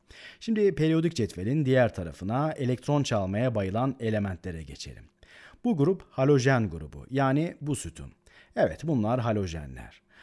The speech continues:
Bunların en dış kabuklarında yedişer elektronlar var. İşte o yedi elektronu sekize tamamlamak için yanıp tutuşuyorlar.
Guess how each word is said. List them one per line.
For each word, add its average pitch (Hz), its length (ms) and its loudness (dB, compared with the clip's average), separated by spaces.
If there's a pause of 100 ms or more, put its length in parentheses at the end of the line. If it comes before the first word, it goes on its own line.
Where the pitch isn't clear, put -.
(220)
Bunların 185 480 2
en 175 220 0
dış 185 160 0
kabuklarında 113 800 -2
yedişer 131 600 0
elektronlar 92 840 -4
var. 65 340 -18 (180)
İşte 180 280 -4
o 175 260 -2
yedi 147 260 0
elektronu 107 600 -2 (240)
sekize 131 500 0
tamamlamak 127 600 0
için 98 320 -6
yanıp 139 540 0
tutuşuyorlar. 78 720 -10